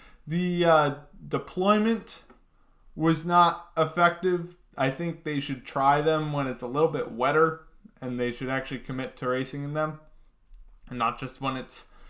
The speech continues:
ninety-five percent dry and it's saving you five minutes. That's not helping anyone. That's, that's not cutting costs for teams,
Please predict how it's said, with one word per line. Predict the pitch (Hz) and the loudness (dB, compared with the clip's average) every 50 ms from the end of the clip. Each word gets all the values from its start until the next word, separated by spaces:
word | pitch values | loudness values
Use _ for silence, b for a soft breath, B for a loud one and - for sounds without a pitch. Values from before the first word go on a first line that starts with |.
| b b b b - | b b b b -2
ninety-five | 123 120 131 135 139 139 135 120 - 131 123 123 127 127 127 117 - | 0 0 2 2 0 -2 -4 -2 2 4 6 6 6 6 2 -2 -6
percent | 139 127 117 - 131 127 123 113 | -8 -8 -6 -6 -8 -8 -8 -4
dry | - 123 120 120 123 127 | 0 4 6 6 6 6
and | 127 123 120 | 4 2 -2
it's | 113 - | -6 -10
saving | - - 127 123 123 131 127 127 | -6 -4 -4 -4 -4 -6 -6 -6
you | 123 117 | -8 -4
five | - 127 120 123 123 120 | 0 4 4 4 4 2
minutes. | 127 131 135 143 143 | -2 -6 -6 -6 -4
That's | 156 151 156 151 - | -2 -2 -2 -2 -2
not | 165 156 139 143 | -2 -2 -2 -2
helping | 131 117 117 117 - 113 113 | -2 -4 -4 -4 -4 -4 -4
anyone. | 113 113 117 113 113 113 113 113 | -4 -4 -4 -4 -4 -4 -4 -4
That's, | 113 113 113 - - | -6 -6 -8 -10 -14
that's | - - 131 127 - - - - - - - - - - _ _ - - - - - - | -8 -6 -4 -4 -4 -6 -10 -16 -18 -20 -20 -20 -20 -20 _ _ -20 -20 -20 -20 -20 -18
not | - 135 135 143 147 147 131 - - - | -4 0 2 4 4 2 0 -4 -8 -6
cutting | 156 139 127 120 120 | -4 -4 -4 -4 -6
costs | 113 - 127 117 110 - - - | -4 0 0 0 0 0 -4 -8
for | - 127 | -12 -14
teams, | - - - 123 117 113 113 113 113 - - | -12 -10 -8 -6 -4 -4 -2 -4 -6 -8 -10